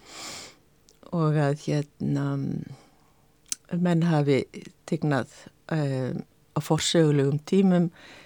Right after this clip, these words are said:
tignað sem sagt gyðjuna og, og, og það hafi verið sko tunglið sem réði för en ekki sólin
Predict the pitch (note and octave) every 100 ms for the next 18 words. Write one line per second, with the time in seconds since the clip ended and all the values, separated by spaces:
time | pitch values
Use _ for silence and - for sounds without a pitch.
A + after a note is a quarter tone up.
0 | - - - D#3 E3 D3+ D3+ E3 C#3 -
1 | C#3+ - - - _ - D#3 D3+ D3+ D3+
2 | C#3+ - C#3+ C#3+ _ _ _ D#3 D3 C#3
3 | B2 - - - _ _ _ D#3 F3 E3
4 | D#3+ D3+ D3+ D3+ C#3+ D3+ - - D3+ C#3
5 | F3 - _ _ _ _ _ - G3 E3+
6 | D3+ C3+ D3 D#3 C#3 C3 A#2+ - - A3+
7 | A3+ A#3 - - - - - F#3+ E3+ F3
8 | - - D#3+ - - B3+ F3 B2 -